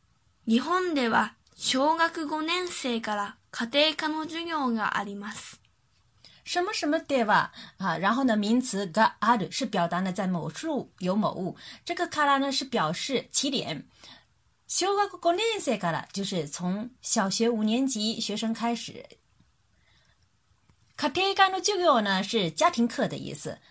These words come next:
Speaker 2: 那么这第一句说的是在日本，从小学五年级开始有家庭课。
Speaker 1: 私も五年生なので、週に二回ほど家庭科の授業があります。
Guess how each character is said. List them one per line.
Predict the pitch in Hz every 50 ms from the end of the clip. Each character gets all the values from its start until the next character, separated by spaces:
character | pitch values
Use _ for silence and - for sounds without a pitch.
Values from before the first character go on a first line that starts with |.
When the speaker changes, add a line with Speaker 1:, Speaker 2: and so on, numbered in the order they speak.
| _
Speaker 2:
那 | - 220
么 | 220 208 196
这 | 196 226
第 | 226 262 277 285
一 | 294
句 | 277 285 254 233
说 | - 254 240
的 | 220 208
是 | 208 214 180
在 | - 226 208
日 | 214 240 269 240
本， | - - - -
从 | - - 240 254
小 | 254 - 226 165 170
学 | - 214 208
五 | 185 175
年 | 180 190 214
级 | 220 233 240
开 | - 247 277 277 269
始 | 269 - 160 143 - -
有 | 160 175 165
家 | 156 - 233 202 214
庭 | 208 - 170 170
课。 | 175 - - 151 - - _ _ _ _ _ _ _ _ _ _ _ _ _ _ _ _ _ _ _ _ _ _ _ _ _ _ _ _ _ _ _ _ _ _ _ _ -
Speaker 1:
私 | - 214 220 269 302 330 - - 359 349
も | 339 339 339 339 302
五 | 285 294
年 | 294 311 330 359 370 359
生 | 359 - - 285 262 240
な | 240 233
の | 220 214 208 196
で、 | - 302 - - _ _ _ _ _ _ _
週 | - - - - 339 349 349 320
に | 277 247 233 220 190 -
二 | 214 208 208
回 | - - 254 262 262 269
ほ | 277 277 254 240
ど | 247 247 254 247 _ _ -
家 | - - 247
庭 | 247 311 320 339 339 330
科 | - - 320
の | 320 330 320
授 | 311 277 330 359 349
業 | 339 311 302 262 233
が | 220 220 196 147
あ | 208
り | 208 208 208
ま | 196 - -
す。 | - - - -